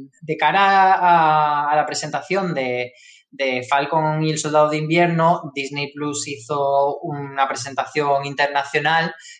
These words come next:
que ahora es más fácil invitarnos a estas presentaciones, pero no nos tienen que pagar el avión para que nos vayamos Los Ángeles, entonces nos invitaron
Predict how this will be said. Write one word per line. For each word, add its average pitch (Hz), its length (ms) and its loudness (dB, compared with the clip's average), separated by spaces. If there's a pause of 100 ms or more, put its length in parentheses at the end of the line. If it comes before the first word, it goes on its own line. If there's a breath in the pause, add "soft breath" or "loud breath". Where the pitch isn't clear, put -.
que 143 320 0
ahora 151 500 4
es 147 100 0
más 147 160 0
fácil 151 280 -2
invitarnos 151 400 -2
a 151 40 2
estas 156 160 -2
presentaciones, 151 540 -2
pero 131 160 -6
no 135 80 -4
nos 139 100 -6
tienen 151 160 -4
que 151 80 -2
pagar 147 260 2
el 143 60 2
avión 151 240 2
para 156 100 -2
que 143 60 -8
nos 147 100 -2
vayamos 143 320 -2
Los 156 100 2
Ángeles, 180 380 -2
entonces - 880 -8
nos 165 160 0
invitaron 165 640 2